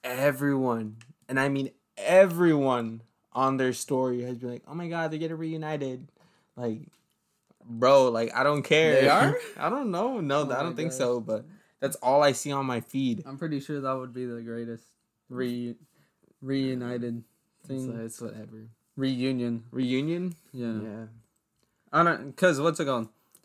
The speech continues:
Speaker 2: I mean, there'd be a lot of great reunions if, like, if, I don't know.
Speaker 1: If it ever happens.
Speaker 2: If it ever happens, you know? Like, what would
Speaker 1: Well
Speaker 2: be a good reunion?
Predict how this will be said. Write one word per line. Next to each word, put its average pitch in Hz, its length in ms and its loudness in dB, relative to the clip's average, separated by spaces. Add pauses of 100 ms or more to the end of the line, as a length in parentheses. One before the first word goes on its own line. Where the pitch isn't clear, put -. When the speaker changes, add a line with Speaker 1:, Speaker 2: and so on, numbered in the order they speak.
(140)
Speaker 2:
I 143 100 -2
mean, 131 280 -2 (1300)
there'd 160 220 6
be 147 120 4
a 123 80 6
lot 117 360 2
of 123 220 -8
great 135 340 0
reunions 123 720 -8 (100)
if, 113 140 -18 (120)
like, 117 280 -12 (2750)
if, 127 220 -6 (480)
I 123 140 0
don't 127 160 -2
know. 107 120 -2
Speaker 1:
If 127 140 2
it 113 100 2
ever 110 200 -2
happens. 110 380 -8
Speaker 2:
If 139 100 -6
it 147 120 4
ever 131 260 0
happens, 131 580 -4
you 110 100 -12
know? 113 260 -12 (520)
Like, 113 300 -8 (1700)
what 127 160 -2
would 196 80 2
Speaker 1:
Well 160 80 -2
Speaker 2:
be 170 120 2
a 135 60 0
good 135 220 -4
reunion? 110 640 -8